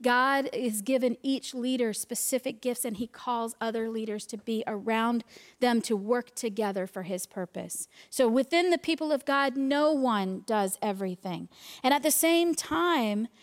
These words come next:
the community lives and serves in unity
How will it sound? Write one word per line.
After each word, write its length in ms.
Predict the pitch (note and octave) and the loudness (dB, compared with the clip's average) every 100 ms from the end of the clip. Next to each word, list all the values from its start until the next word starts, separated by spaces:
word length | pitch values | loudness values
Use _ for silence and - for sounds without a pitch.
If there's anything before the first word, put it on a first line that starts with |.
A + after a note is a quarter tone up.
| - - | -8 -2
the 120 | C4+ | 0
community 760 | - C#4+ C#4 D4+ F4+ F4 F4 | 2 4 6 6 4 4 2
lives 600 | D#4+ C#4+ D4+ D#4+ E4 D4+ | 2 2 2 2 2 -2
and 220 | - B3 A#3+ | -2 0 0
serves 560 | - D#4+ D#4 D#4+ C4+ | 0 2 4 4 2
in 260 | B3+ A#3+ A#3 | 0 2 2
unity 680 | A#3+ D4 E4+ A3 F#3 F3+ | 4 4 4 2 0 -2